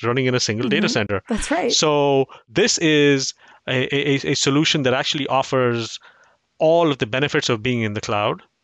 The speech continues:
Speaker 1: with higher availability and durability than you can achieve on-prem. So, you know, back to applications, customers who, uh, have these lower cost, lower resilience needs, you know, they'll often choose to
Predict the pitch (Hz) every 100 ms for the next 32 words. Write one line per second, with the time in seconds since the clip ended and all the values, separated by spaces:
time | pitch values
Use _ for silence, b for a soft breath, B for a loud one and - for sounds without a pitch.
0 | _ _ _ _ _ - 147 - - -
1 | 165 202 185 156 131 139 139 120 139 -
2 | 123 120 123 123 123 127 120 117 120 117
3 | 117 B B - 120 147 139 117 - 139
4 | 117 104 101 - _ _ 120 113 120 101
5 | 90 _ _ _ _ - - 151 147 147
6 | 139 _ 160 135 110 165 - 156 147 143
7 | 160 - 202 - _ _ - 208 202 175
8 | 170 143 - 147 143 139 139 131 127 B
9 | B B B _ 120 120 - 170 165 151
10 | 135 123 139 - 139 131 - 131 131 120
11 | 139 143 - 127 127 123 127 123 127 -
12 | 147 - 160 135 123 - 139 135 131 -
13 | 135 123 120 113